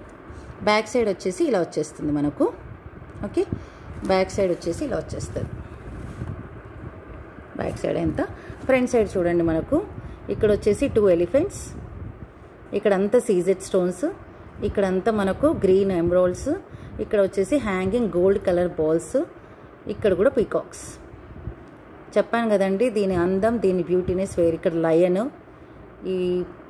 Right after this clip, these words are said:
elephants కూడా ఒకటి ఈ direction, ఒకటి ఆ direction ఉంది. And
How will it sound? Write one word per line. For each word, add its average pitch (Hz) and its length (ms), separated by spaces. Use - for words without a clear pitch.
elephants 190 440
కూడా 214 180
ఒకటి 202 240
ఈ 175 80
direction, 190 420
ఒకటి 190 180
ఆ 160 120
direction 180 460
ఉంది. 175 300
And 185 180